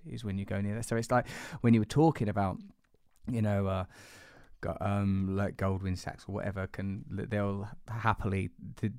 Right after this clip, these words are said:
do sort of diverse panels and ha-, have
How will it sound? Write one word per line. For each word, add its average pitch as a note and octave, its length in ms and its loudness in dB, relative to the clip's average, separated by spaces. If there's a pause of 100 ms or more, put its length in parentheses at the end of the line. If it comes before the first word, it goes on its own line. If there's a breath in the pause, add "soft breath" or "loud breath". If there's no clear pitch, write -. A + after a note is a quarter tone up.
do G2 320 4
sort - 240 -8
of - 80 -20
diverse G2 680 2
panels G2+ 760 0
and G2 500 0
ha-, G#2+ 280 -6
have G2+ 440 0